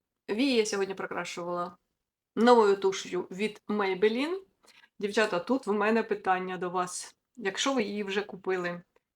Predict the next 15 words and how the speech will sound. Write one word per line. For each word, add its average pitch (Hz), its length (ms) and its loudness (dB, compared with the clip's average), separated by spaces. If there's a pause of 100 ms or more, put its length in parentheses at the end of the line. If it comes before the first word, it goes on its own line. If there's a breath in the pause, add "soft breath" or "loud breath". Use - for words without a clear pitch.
чим 254 420 4
ви 185 220 0
її 185 440 -4
змиваєте? 170 840 -10 (380)
Вона 190 240 -2
так 226 220 -2
погано 180 340 -6
змивається 175 640 -6
з 165 80 -16
вій. 226 340 -8 (720)
Жесть. 175 600 -6 (500)
Гідрофілкою 277 1000 -4 (120)
дуже 202 420 -2
погано 226 420 0
змивається. 226 800 -2